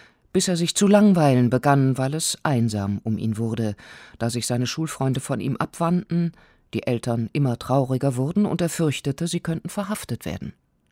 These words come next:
Und der Vater wurde wirklich vorübergehend eingesperrt. Zuvor blieb irgendwann das geliebte Kindermädchen weg. Der Onkel und dessen Freunde setzten sich ins Exil ab, während Vater und Mutter unentschieden schwankten.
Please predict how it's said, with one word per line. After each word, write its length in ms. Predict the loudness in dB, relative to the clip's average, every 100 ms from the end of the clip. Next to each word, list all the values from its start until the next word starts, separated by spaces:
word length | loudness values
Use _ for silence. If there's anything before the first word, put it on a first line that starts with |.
| _ _ -20 -20 -18 -4
Und 120 | 0 2
der 100 | 2
Vater 580 | 2 2 2 0 0
wurde 420 | -2 0 0 0 0
wirklich 460 | -4 -2 -4 -2
vorübergehend 680 | -2 0 0 0 -2 -2 -2
eingesperrt. 680 | -2 -2 -6 -8 -14 -16 -20 _ _ _ _ _ _ _ _ _ -20 -20 -20 -20 -2
Zuvor 480 | 2 2 4 4 4
blieb 420 | 2 0 -2 -6
irgendwann 720 | -2 0 0 0 2 4 4
das 200 | 2 -2
geliebte 400 | -4 -4 -4 -6
Kindermädchen 760 | -4 0 0 0 0 -2 -4 -4
weg. 300 | -4 -6 -14 -20 -20 -16 -4
Der 160 | 0 4
Onkel 380 | 4 4 0
und 180 | 2 2
dessen 240 | 2 0 0
Freunde 600 | 2 4 4 2 0 0
setzten 480 | -2 -2 -4 -4
sich 300 | -4 -4 -4
ins 160 | -6 -4
Exil 480 | -4 -4 0 0 0
ab, 280 | -4 -8 -16 -20 -20 _ _ 0
während 320 | 2 2 0
Vater 420 | -2 -4 -2 -4
und 160 | -4 -2
Mutter 400 | -2 -2 -4 -4
unentschieden 640 | -4 -4 -6 -6 -6 -4
schwankten. 640 | -4 -4 -6 -14 -14 -14